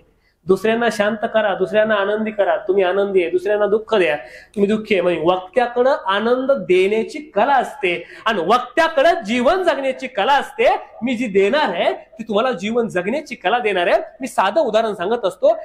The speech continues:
एक नावाडी आहे, नाव चालवत होता, त्या नावेमध्ये एकाला इंग्रजी बोलणारा माणूस होता, एक गणित चांगलं, ज्याचा गणिताचा अभ्यास आहे तो माणूस होता आणि एकाला विज्ञानाचा प्रचंड अभ्यास आहे असा एक माणूस त्या नावेमध्ये बसला होता. आणि बिचारा नावाडी अडाणी होता, अशिक्षित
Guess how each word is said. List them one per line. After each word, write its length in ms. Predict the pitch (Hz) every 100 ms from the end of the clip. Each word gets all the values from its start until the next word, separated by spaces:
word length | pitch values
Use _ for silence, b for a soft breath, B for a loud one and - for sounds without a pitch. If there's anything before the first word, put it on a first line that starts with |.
| B
एक 140 | 240
नावाडी 440 | 208 202 269 233 185
आहे, 260 | 302 - _ -
नाव 280 | 196 226 294
चालवत 320 | 208 226 294 196
होता, 280 | 185 233 359 B -
त्या 100 | 240
नावेमध्ये 600 | 202 269 254 196 254 359 B
एकाला 280 | 226 233 262
इंग्रजी 420 | 254 226 254 285
बोलणारा 360 | 349 240 226 220
माणूस 220 | 196 196 170
होता, 280 | 170 247 381 B
एक 160 | 277 185
गणित 200 | 208 294
चांगलं, 600 | 349 - 220 214 285 277 226
ज्याचा 200 | 202 254
गणिताचा 400 | 214 233 240 262
अभ्यास 280 | 175 226 254
आहे 140 | 254
तो 120 | 254
माणूस 260 | 277 202 196
होता 240 | 175 277 359 B -
आणि 100 | 233
एकाला 240 | 240 277
विज्ञानाचा 560 | 190 202 247 269 262 294
प्रचंड 460 | - 226 302 370
अभ्यास 400 | 349 202 226 -
आहे 100 | 240 - B
असा 240 | 180 185 302
एक 60 | 330
माणूस 240 | 247 247
त्या 100 | 269
नावेमध्ये 440 | 233 208 240 226 220
बसला 260 | 202 285
होता. 300 | 214 185 269 - B 226
आणि 220 | 226 180 151
बिचारा 440 | 214 269 - 190
नावाडी 600 | 190 190 190 247 202 175 175 B -
अडाणी 340 | 165 233 302
होता, 420 | 233 208 190 156
अशिक्षित 400 | 170 269 247 302